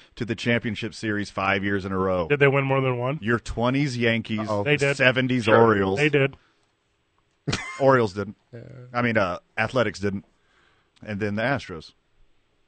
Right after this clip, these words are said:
Speaker 4: Yeah, I, I, I, they're, the thing is about the Astros that do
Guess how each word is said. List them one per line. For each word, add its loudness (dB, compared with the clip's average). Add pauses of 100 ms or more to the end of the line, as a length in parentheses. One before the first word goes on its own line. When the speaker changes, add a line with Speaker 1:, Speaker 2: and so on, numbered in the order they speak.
(800)
Speaker 4:
Yeah, 0 (120)
I, 2
I, 0 (320)
I, -2 (220)
they're, 0 (100)
the -4
thing 0
is 0
about -2
the -2
Astros -2
that -2
do -2